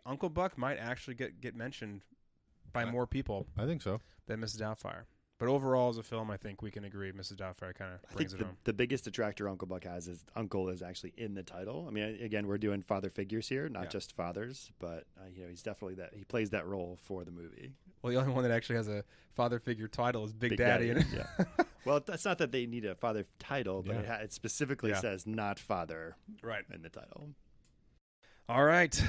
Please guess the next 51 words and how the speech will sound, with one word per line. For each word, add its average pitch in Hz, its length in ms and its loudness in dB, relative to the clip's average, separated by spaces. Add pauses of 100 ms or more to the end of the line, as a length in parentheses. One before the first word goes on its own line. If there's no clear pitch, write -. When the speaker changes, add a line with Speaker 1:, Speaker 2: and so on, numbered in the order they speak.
(140)
Speaker 1:
Well, 151 360 6 (100)
there 147 160 2
you 160 120 4
have 165 200 6
it. 139 160 0
Father's 156 380 2
Day. 127 440 2
To 117 60 -12
do 131 140 2
a - 40 4
little 127 200 6
quick 127 300 0
nerd 131 180 4
outreach, 123 500 2
first 127 220 -2
of 123 60 -6
all, 120 60 2
our 117 120 4
thank 123 300 -4
yous. 113 380 -2
I 123 60 -6
mean, 120 120 -4
we 120 80 0
gotta 117 160 2
thank 113 360 -4
all 120 120 -2
the 110 80 -6
fathers 104 380 -2
out 98 160 -4
there 95 240 -6 (480)
for 110 180 -2
everything 104 420 -4
they've 101 160 -6
done 104 220 -4
for 101 380 -6 (240)
us, - 540 -4
for 98 460 -6 (460)
Speaker 2:
Yep. 92 200 0 (200)
Speaker 1:
I 113 40 -10
mean, 104 100 -2
I'm 101 80 -2
gonna 104 100 -2
thank 101 240 -6
my 98 140 -2
father. 98 480 -2 (160)
Speaker 2:
My 90 180 -2
father. 90 400 -2 (340)
Speaker 3:
My 90 140 -8
father 82 320 -8
as 82 80 -10
well. 85 220 -6